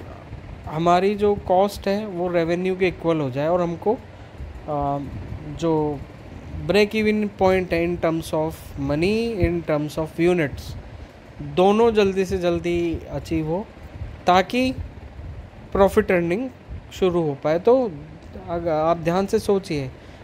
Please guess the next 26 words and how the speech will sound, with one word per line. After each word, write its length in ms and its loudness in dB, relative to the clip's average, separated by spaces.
कि 120 -2
marketing 640 2
के 100 2
जो 100 4
डिसीजंस 600 0
होते 220 0
हैं, 260 0
कोई 160 8
से 120 2
भी 100 0
decision, 560 -2
not 340 2
only 300 0
segmentation 720 0
decisions, 520 -4
but, 260 2
अ, 1120 0
targeting, 760 2
positioning, 720 2
अ, 600 0
डिस्ट्रीब्यूशन, 880 2
डिलीवरी, 600 4
जितने 340 2
भी 100 4
decisions 600 4
हैं, 160 -4